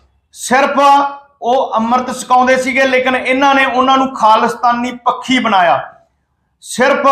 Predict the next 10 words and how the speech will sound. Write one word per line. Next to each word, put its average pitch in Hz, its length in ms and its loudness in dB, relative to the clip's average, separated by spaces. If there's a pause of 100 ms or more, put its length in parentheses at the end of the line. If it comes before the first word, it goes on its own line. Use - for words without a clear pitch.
(280)
ਉਹਨਾਂ 269 360 0
ਦੀ 254 320 -4
ਜਿਹੜੀ 262 560 -4
ਖਾਲ-, 220 420 2
ਪ-, 247 580 -10
ਖਾਲਿਸਤਾਨ 233 540 0
ਪੱਖੀ 247 720 -2 (360)
ਦਿੱਖ 262 400 -2
ਹੋਣ 262 220 4
ਕਰਕੇ 240 680 0